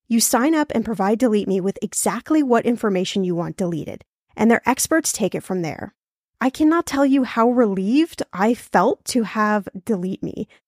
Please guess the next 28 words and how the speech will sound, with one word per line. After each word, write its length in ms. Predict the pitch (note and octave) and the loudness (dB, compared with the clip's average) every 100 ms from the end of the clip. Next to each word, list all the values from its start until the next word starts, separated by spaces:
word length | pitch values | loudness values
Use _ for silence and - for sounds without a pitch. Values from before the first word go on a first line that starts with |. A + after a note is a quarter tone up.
| _ | _
And 160 | B3+ B3 | 0 4
you 80 | C#4+ | 4
know, 280 | F4 D#4 - | 4 2 -2
it's 140 | C4 | -4
also 260 | D#4 F4 F#4 | -4 -2 -2
a 60 | |
great 240 | F4 D#4 C#4 | 0 -2 0
service 340 | - C4+ C#4+ | 0 2 2
for 80 | - | 0
your 140 | A#3 | 0
parents 460 | - - B3 C4+ C4 | -2 -2 2 2 2
or 40 | |
grandparents 760 | G#3+ G#3 B3 D4 G3 E3+ F3 - _ _ _ _ | -2 0 0 -2 -4 -6 -6 -8 _ _ _ _
to 140 | - A#3+ | 0 0
help 320 | - C#4+ - | 2 0 0
protect 420 | C#4 - A#3+ - | -4 -4 -6 0
them 220 | A#3+ C4+ | 2 2
from 200 | - F#3+ | 0 -4
identity 440 | E3 F3+ E3 D#3+ E3 | -4 -6 -6 -8 -8
theft. 500 | - - - - - _ _ _ _ _ | -10 -10 -12 -20 -20 _ _ _ _ _
Delete 320 | - C4 D#4 F#4+ | -4 0 0 2
Me 200 | G4+ - | 2 2
is 120 | C#4+ | 2
not 200 | C4+ C#4 | 2 0
just 180 | B3+ A#3+ | -2 0
a 60 | |
one-time 500 | G3+ G3+ G#3 - G3 | 0 0 -2 -2 -4
service. 600 | - F3+ D#3 - - - | -4 -4 -6 -8 -8 -8